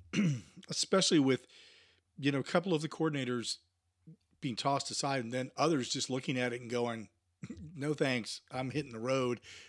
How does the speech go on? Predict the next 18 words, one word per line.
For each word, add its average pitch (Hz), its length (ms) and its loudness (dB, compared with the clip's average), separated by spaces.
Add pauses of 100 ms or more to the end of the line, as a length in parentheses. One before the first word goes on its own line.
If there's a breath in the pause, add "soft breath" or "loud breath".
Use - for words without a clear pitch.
(160 loud breath)
Let 127 180 -8
me 127 100 -8
get 139 120 -8
my 123 120 -6
knapsack 127 500 -2
and 104 100 -18
put 127 120 -2
it 123 80 -2
on 117 100 -4
a 110 40 -6
stick - 380 0
and, 101 180 -8 (180)
and 107 400 -8
run 123 140 -2
on 113 120 -2
down 110 260 -4
the 110 200 -8
interstate." 107 440 -10